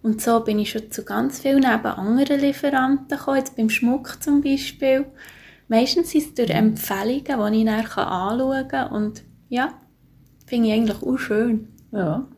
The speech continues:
Speaker 2: das, also ich finde das noch eine schöne Art, dass durch Austausch eigentlich mit allen Beteiligten in dem ganzen Kreislauf dann auch ganz
Speaker 1: Mhm.
Speaker 2: neue Sachen entstehen.
Speaker 1: Ja, dass jeder eben seinen Beitrag bringt. Also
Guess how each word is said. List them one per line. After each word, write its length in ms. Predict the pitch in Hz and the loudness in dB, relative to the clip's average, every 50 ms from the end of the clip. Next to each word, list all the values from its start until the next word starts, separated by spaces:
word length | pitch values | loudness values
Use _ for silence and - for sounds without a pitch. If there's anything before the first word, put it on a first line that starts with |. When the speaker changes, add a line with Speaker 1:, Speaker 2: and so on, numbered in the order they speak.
| _ _ _ - | _ _ _ -2
Speaker 2:
das, 220 | 170 156 151 - | -2 -2 -2 -2
also 440 | - 156 151 156 156 147 135 131 - | -2 0 2 4 4 4 4 4 2
ich 120 | - 151 - | 0 -2 -2
finde 180 | - 151 139 | -4 -4 -4
das 100 | 131 - | -4 -2
noch 100 | - 147 | -2 -2
eine 100 | 113 139 135 | -2 -2 -4
schöne 340 | - - 156 160 175 175 175 | -2 0 2 2 2 0 0
Art, 240 | 165 165 165 160 | 0 0 0 0
dass 240 | - 156 - - - | -2 -6 -8 -8 -4
durch 300 | - 151 139 - - - | -2 0 0 0 -2 -4
Austausch 840 | - - 139 151 151 - - - - - 156 151 151 156 151 - - - | -2 0 2 2 0 -2 -6 -8 -4 0 2 4 4 4 2 0 -2 -2
eigentlich 500 | - 135 143 151 147 - 147 147 - - | 0 0 2 0 0 -2 -6 -6 -2 0
mit 160 | 147 143 - | 0 0 0
allen 560 | - 127 131 135 143 147 151 151 147 147 139 | -2 -2 0 2 2 2 2 2 2 0 -2
Beteiligten 920 | - 143 135 - - 143 143 143 143 156 151 - - - - 151 143 143 - | -4 -6 -6 -4 0 0 0 2 0 -2 -4 -4 -6 -4 -2 -2 -2 0 -2
in 120 | 143 139 131 | -2 -2 0
dem 180 | - 139 143 | 0 0 2
ganzen 360 | 135 143 139 135 135 - 156 151 | 2 0 -2 -4 -4 -6 -8 -8
Kreislauf 640 | - - 151 147 143 - - - 147 143 139 - | -6 -4 -2 -2 -4 -4 -6 -6 -6 -6 -6 -8
dann 240 | - 139 139 135 135 | -8 -6 -4 -4 -4
auch 140 | 135 127 - | -4 -6 -8
ganz 240 | - 147 139 - 220 | -2 2 2 4 6
Speaker 1:
Mhm. 80 | 247 | 6
Speaker 2:
neue 240 | 254 147 147 151 151 | 6 6 6 4 2
Sachen 320 | 147 - 151 151 - - 160 | 0 -2 -6 -6 -6 -6 -6
entstehen. 520 | 156 151 151 - - - - - - - - - - - - - - - | -6 -6 -6 -8 -6 -2 0 0 0 0 -4 -12 -20 -20 -20 -20 -14 -10
Speaker 1:
Ja, 140 | 247 233 240 | -6 -6 -4
dass 180 | - 247 220 - | -4 -4 -2 0
jeder 480 | 247 226 233 240 226 269 247 233 226 | 2 2 2 2 0 0 0 2 2
eben 180 | 233 233 - 240 | 0 0 0 -2
seinen 300 | 233 - 254 240 226 - | -2 0 -2 -2 -2 -2
Beitrag 720 | - - 247 247 240 - - - 247 233 233 233 233 233 - - - _ _ _ _ _ _ _ _ _ _ _ _ _ | -4 -2 0 0 -2 -2 -2 -2 0 2 2 2 0 -2 -8 -20 -20 _ _ _ _ _ _ _ _ _ _ _ _ _
bringt. 560 | - 240 262 254 240 220 202 208 - - - - - | 4 6 8 8 8 6 4 0 -6 -12 -20 -12 -4
Also 320 | - 220 214 220 233 220 | -2 -2 0 0 0 -2